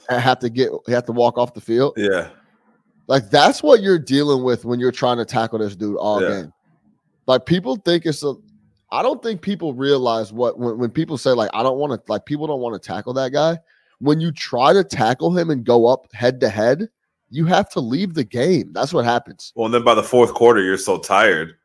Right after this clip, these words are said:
Speaker 2: and he's peeling off eight-yard runs like it's nothing.
Speaker 1: Doug, you're beat up.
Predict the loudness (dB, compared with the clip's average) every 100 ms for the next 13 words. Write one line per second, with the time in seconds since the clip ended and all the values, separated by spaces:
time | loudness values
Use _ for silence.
0 | _ _ -14 -8 -8 0 0 2 2 0
1 | 0 -2 0 0 0 0 0 -2 -6 -4
2 | -2 -2 -4 -10 _ _ _ -2 -2 -2
3 | -6 -10 -4 -4 -4 -6 -2 0 0